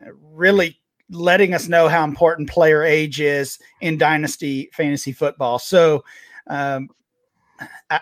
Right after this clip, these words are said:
I would say a, a, a large number of fantasy players, dynasty players, are using some of those productive struggle tenets.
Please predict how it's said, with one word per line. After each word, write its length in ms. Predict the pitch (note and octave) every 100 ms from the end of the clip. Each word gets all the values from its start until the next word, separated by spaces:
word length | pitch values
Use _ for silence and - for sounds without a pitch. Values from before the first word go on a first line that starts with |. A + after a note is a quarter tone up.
| -
I 120 | F3
would 160 | C#4 G#3
say 520 | A#3 G3+ F#3 E3+ - _ _ _ _ - _ _ _ -
a, 60 |
a, 380 | A2+ B2+ D3+ D3+ -
a 60 | D#3+
large 460 | D#3 F3 G3+ E3
number 400 | F3 F#3 E3+ D#3
of 240 | D3+ C#3+ C3
fantasy 640 | _ _ F3+ E3+ E3 F3
players, 380 | - D3+ D3+ D3+
dynasty 440 | D#3 E3+ E3+ F#3
players, 400 | - D#3+ D#3 D3 - - -
are 100 | E3
using 640 | D#3+ F#3 G#3+ G3 F#3 D#3+ - _
some 320 | - - G3
of 60 | F3+
those 220 | E3+ E3
productive 480 | - E3 E3 E3 D#3+
struggle 340 | - E3 D3+
tenets. 560 | C3+ G#3 A3+ D#3 D3